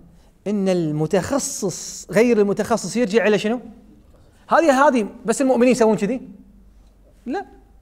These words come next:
كل الناس. فإذا سميناها سيرة شنو؟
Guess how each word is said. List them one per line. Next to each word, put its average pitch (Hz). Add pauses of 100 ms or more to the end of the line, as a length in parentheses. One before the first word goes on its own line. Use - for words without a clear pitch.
(120)
كل 370
الناس. 185 (480)
فإذا 175
سميناها 175
سيرة 208
شنو؟ 226